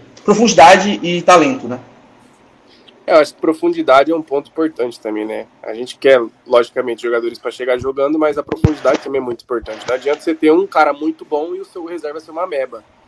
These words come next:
Speaker 1: Exatamente.
Speaker 2: E, porque uma hora o cara vai cansar, uma hora vai ter lesão e et cetera.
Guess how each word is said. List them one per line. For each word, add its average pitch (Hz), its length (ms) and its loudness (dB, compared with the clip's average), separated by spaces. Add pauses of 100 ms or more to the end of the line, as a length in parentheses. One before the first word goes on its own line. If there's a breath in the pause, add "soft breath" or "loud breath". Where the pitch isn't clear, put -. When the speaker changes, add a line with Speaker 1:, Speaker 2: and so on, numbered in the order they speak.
(380)
Speaker 1:
Exatamente. 151 600 -2
Speaker 2:
E, 117 280 -8 (120)
porque 123 220 0
uma 131 140 6
hora 131 140 6
o 131 40 0
cara 131 180 -2
vai 123 140 -6
cansar, 151 480 -2
uma 117 120 -10
hora 113 120 -6
vai 113 100 -10
ter 131 100 -14
lesão 139 600 -8
e 120 60 -14
et 135 100 -18
cetera. - 400 -12